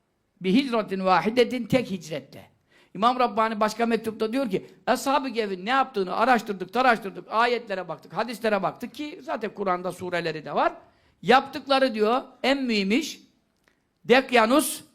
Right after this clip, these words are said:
bunları puta tapmaya zorlayacak. Çünkü bunlar, e,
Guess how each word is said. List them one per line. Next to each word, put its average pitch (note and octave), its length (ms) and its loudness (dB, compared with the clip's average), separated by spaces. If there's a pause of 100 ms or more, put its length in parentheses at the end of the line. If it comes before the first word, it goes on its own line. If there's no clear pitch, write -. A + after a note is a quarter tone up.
(800)
bunları B3 480 2
puta C#4+ 280 4
tapmaya F#3 600 4 (300)
zorlayacak. A#3+ 840 4 (200)
Çünkü A3 220 -6
bunlar, A#3 400 2 (380)
e, - 480 -10